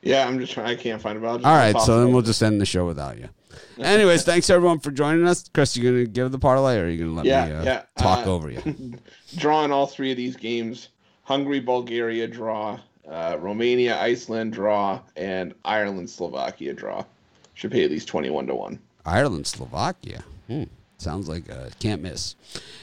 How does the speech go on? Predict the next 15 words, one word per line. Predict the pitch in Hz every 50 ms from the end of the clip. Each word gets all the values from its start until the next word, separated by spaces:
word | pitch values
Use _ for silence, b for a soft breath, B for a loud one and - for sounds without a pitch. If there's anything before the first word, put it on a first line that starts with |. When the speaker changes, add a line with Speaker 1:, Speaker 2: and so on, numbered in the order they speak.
| B 101
Speaker 2:
Anyways, | - 180 196 185 170 165 -
thanks | - 180 180 180 -
everyone | 196 180 175 180 175 175 165
for | - 165 160
joining | 151 175 170 180 185 190 190
us. | 196 202 - - - - -
It | - 123
was | 147 135 -
fun | - - 147 151 160 175 185 175 165 160
while | 131 120 123 113
it | 95
lasted. | 117 127 127 127 135 - - 165 165 151 - _ _
Of | _ _ _
course, | - 135 131 131 127 - - - 113
uh, | 113 113 110 107 107 104 107 104 101 -